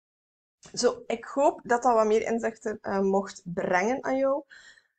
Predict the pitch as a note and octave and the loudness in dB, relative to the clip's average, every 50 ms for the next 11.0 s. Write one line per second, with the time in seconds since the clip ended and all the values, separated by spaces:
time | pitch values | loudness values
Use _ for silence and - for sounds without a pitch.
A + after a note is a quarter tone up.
0 | _ - F#3+ G3+ G#3 G#3+ G#3+ G#3+ G#3+ G#3+ A3 G#3+ G#3 A#3+ - - D#4 D4+ C4+ C4 | _ -6 -4 -2 0 0 2 2 0 -2 -2 2 4 4 4 4 2 0 4 8
1 | B3 A#3 B3+ B3+ - A#3 A3+ - - - - - G3+ A3 A3 B3 C4+ C4 B3 A#3+ | 8 8 8 6 2 -2 -4 -4 -8 -12 -10 -4 2 2 4 4 4 2 0 0
2 | - G3+ G3 G#3 G3+ G3 G3 G#3 G#3 G3 F3+ F#3 - - F#3 G#3 A3+ A3+ A3 G3+ | -2 -4 -2 2 4 4 4 4 2 0 -4 -4 -4 -2 -2 0 0 -2 -2 0
3 | G3+ G3+ G3+ G3+ G#3 G3+ F#3+ F#3+ - G#3+ G#3+ G#3 - G3 G3 G3 G3 - - A#3+ | 0 0 0 0 0 -2 -4 -6 -6 -8 -8 -8 -6 -6 -6 -8 -8 -8 -6 -4
4 | B3+ B3 B3 G#3+ F#3+ F#3+ F#3+ - G3 F#3+ F#3+ F#3 E3+ G3+ - - - F3+ F#3 F#3 | -4 -2 0 0 0 -2 -2 0 2 4 4 4 2 0 -4 -8 -10 -6 -2 -2
5 | G3 G3+ - - - - F#3 F3+ E3+ F3+ F3 F3 - _ _ - - - _ - | -2 -2 -2 -4 -2 -2 0 0 0 -2 -4 -6 -8 _ _ -20 -20 -20 _ -2
6 | - G#3 A3+ C4+ - C4 B3+ A#3+ - - A3 G#3 G3+ F3+ D#3+ G#3 G3+ G#3 G#3+ A3 | 2 2 2 2 0 -2 -2 -2 0 2 2 2 0 0 0 0 2 2 2 2
7 | G#3 - - - F#3 F#3 F3+ F3+ F3+ F3+ - - - F3+ F3 - G3 - _ - | 0 -2 -4 -4 -2 -2 -2 -2 -4 -8 -10 -10 -8 -8 -8 -8 -12 -14 _ -16
8 | - - - A#3+ A#3+ - - - A3+ A#3 A#3 - - E3+ F#3 G3 - A3 G3+ G3+ | -6 -2 -2 -2 -2 -2 -4 -4 -2 -2 0 0 0 0 0 0 -2 -2 0 0
9 | G3+ G3+ G3+ G3+ F#3+ F#3+ - G#3+ A#3 A#3+ A#3 A3+ G#3 F#3 F#3+ - G3+ A3+ A3 - | 0 0 -2 -4 -4 0 4 4 4 4 2 -2 -4 -4 -2 0 0 0 0 -4
10 | - _ - F#3+ - - F3+ E3+ - - C4 - _ - A#3 A#3 B3 A3+ - - | -10 _ -4 -4 -4 -2 -4 -2 -2 -2 -2 -2 _ -10 -10 -10 -10 -14 -18 -20